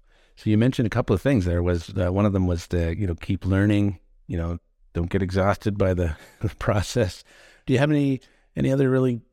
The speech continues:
kind of great advice for folks in the S T S I C that are listening to this? And, you know, I think of, you know, people that are just coming in and maybe coming to the first live conference, and you have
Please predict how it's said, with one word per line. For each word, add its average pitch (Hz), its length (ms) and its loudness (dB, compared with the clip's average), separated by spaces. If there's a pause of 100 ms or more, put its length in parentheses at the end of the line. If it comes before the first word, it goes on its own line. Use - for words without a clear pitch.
(100)
kind 117 140 0
of 98 60 -2
great 113 180 4
advice 101 480 0
for 107 400 -2
folks - 320 -2
in 117 80 4
the 110 100 4
S 107 120 0
T 113 140 0
S 107 180 0
I 107 100 4
C 113 340 0
that 107 140 2
are 92 220 -2 (180)
listening 113 380 2
to 117 100 2
this? 117 340 0
And, 101 240 0 (360)
you 151 60 0
know, 143 100 2
I 127 120 2
think 170 220 -2
of, 110 160 0 (600)
you 123 60 -4
know, 117 80 0
people 120 240 0
that 104 60 0
are 101 40 0
just 104 180 0
coming 104 300 2
in 107 380 2
and 98 220 0
maybe 101 200 0
coming 101 340 2
to 101 160 -2
the 87 100 -4
first 95 300 -2
live 92 260 0
conference, 95 480 -2 (240)
and 85 200 0
you 87 80 0
have 90 240 0